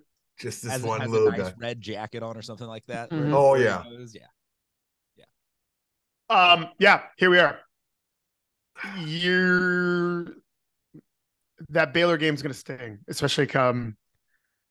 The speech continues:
Speaker 3: uh, seeding time. I mean, who, who knows?
Speaker 1: I
Speaker 3: Maybe it
Speaker 1: don't
Speaker 3: doesn't
Speaker 1: know.
Speaker 3: matter.
Speaker 1: It's just so, I,
Speaker 3: Maybe
Speaker 1: like I
Speaker 3: Baylor
Speaker 1: said
Speaker 3: turns it
Speaker 1: earlier.
Speaker 3: around and plays really good, and then that loss looks decent.
Speaker 1: There's
Speaker 3: Uh, I
Speaker 1: so
Speaker 3: don't
Speaker 1: much
Speaker 3: think that's gonna happen, though.
Speaker 1: But there's so much parity in the,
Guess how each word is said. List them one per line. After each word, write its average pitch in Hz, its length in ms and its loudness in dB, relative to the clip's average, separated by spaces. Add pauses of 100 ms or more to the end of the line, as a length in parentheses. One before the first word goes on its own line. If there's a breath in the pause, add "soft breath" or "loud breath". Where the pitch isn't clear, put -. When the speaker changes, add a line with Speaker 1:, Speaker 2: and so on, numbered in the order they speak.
(120)
Speaker 3:
uh, 117 300 0
seeding 127 420 -2
time. 117 500 -4 (280)
I 208 40 2
mean, 233 240 2
who, 190 100 -8 (720)
who 233 240 2
knows? 190 400 2 (720)
Speaker 1:
I - 100 4
Speaker 3:
Maybe 180 100 6
it - 40 8
Speaker 1:
don't 196 60 4
Speaker 3:
doesn't 160 200 6
Speaker 1:
know. 160 60 6
Speaker 3:
matter. 156 180 6
Speaker 1:
It's 120 100 0
just 208 280 4
so, 190 320 2
I, 151 160 0
Speaker 3:
Maybe 160 140 0
Speaker 1:
like 151 80 2
I 147 40 -4
Speaker 3:
Baylor 190 280 6
Speaker 1:
said 190 80 0
Speaker 3:
turns 190 240 2
it - 20 4
Speaker 1:
earlier. 175 80 2
Speaker 3:
around 175 180 4
and 151 80 -2
plays 156 220 0
really 156 200 -2
good, 147 340 0
and 131 120 -4
then 131 160 -4
that 135 220 -4
loss 135 400 -6
looks 135 220 -12
decent. 127 440 -8 (640)
Speaker 1:
There's 160 140 0
Speaker 3:
Uh, 127 140 4
I 139 60 4
Speaker 1:
so 139 60 6
Speaker 3:
don't 143 100 2
Speaker 1:
much 185 80 2
Speaker 3:
think 135 100 2
that's 135 160 0
gonna 131 160 -2
happen, 120 220 -4
though. 113 180 -10 (720)
Speaker 1:
But - 140 -4
there's 151 260 -6
so 190 160 -2
much 180 240 -8
parity 120 760 -2
in 95 100 -10
the, 95 200 -10